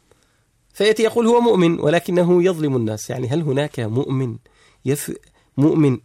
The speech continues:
يقيم إيمانه على الحقيقة وهو يفرض المكوس على المولودين مثلا، أو يفر-، يكون مؤمنا وهو يحل الربا، هل،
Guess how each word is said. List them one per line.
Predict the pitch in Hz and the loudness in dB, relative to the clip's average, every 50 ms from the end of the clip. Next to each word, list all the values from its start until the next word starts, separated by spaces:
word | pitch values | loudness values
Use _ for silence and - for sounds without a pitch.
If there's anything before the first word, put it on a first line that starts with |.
| _ - | _ -8
يقيم | 123 123 127 - - 160 165 151 131 | -6 -6 -6 -4 -2 0 0 0 0
إيمانه | 127 127 135 147 147 131 120 120 110 | 0 0 0 0 -2 -2 -2 -4 -4
على | 104 127 160 175 | -2 -2 -2 -2
الحقيقة | 165 - - 139 - - 135 127 - - 110 - _ _ _ _ _ _ _ _ _ _ _ _ - | -2 -4 -8 -10 -10 -10 -10 -10 -12 -16 -20 -20 _ _ _ _ _ _ _ _ _ _ _ _ -6
وهو | 139 143 151 156 147 143 | -6 -4 -2 -2 0 0
يفرض | 160 190 - - 147 156 147 139 | -2 -4 -6 -6 -8 -8 -6 -6
المكوس | 151 151 139 127 139 143 135 - - 185 202 202 190 151 - - - - - - - _ _ - | -6 -6 -4 -4 -6 -6 -8 -8 -8 -6 -6 -6 -6 -6 -8 -8 -10 -10 -12 -14 -16 _ _ -16
على | 117 117 127 160 185 190 | -14 -8 -4 -2 -2 0
المولودين | 175 170 165 170 170 160 160 156 151 143 131 147 147 151 151 143 - _ _ _ _ _ _ _ _ _ _ _ _ _ _ - | -2 -2 -2 -2 -2 -2 -2 -2 -2 -2 -4 -4 -4 -4 -6 -6 -10 _ _ _ _ _ _ _ _ _ _ _ _ _ _ -8
مثلا، | 117 120 - 117 113 110 117 _ _ _ _ _ _ _ _ _ _ _ _ _ _ _ _ _ | -8 -6 -6 -8 -10 -12 -14 _ _ _ _ _ _ _ _ _ _ _ _ _ _ _ _ _
أو | 147 143 143 | 2 2 4
يفر-، | 175 180 - - 170 170 - - - | 2 2 0 -4 -6 -6 -6 -6 -6
يكون | 131 131 - - - 170 175 170 | -6 -6 -6 -2 0 2 2 4
مؤمنا | 165 180 185 - 175 170 175 170 143 117 - | 4 2 2 2 2 2 2 2 0 0 -2
وهو | 127 139 139 156 156 | -2 -2 -2 -2 -2
يحل | 156 151 147 - 175 185 185 190 | -2 -2 -4 -6 -6 -4 -4 -4
الربا، | 160 151 170 165 156 160 151 147 147 - _ _ _ _ _ _ _ _ _ _ _ _ _ _ _ _ _ _ _ _ _ _ _ _ _ _ _ _ _ _ _ _ _ | -4 -4 -4 -4 -4 -4 -4 -6 -10 -14 _ _ _ _ _ _ _ _ _ _ _ _ _ _ _ _ _ _ _ _ _ _ _ _ _ _ _ _ _ _ _ _ _
هل، | - 131 151 165 175 170 - | -4 -2 -2 0 -2 -2 -4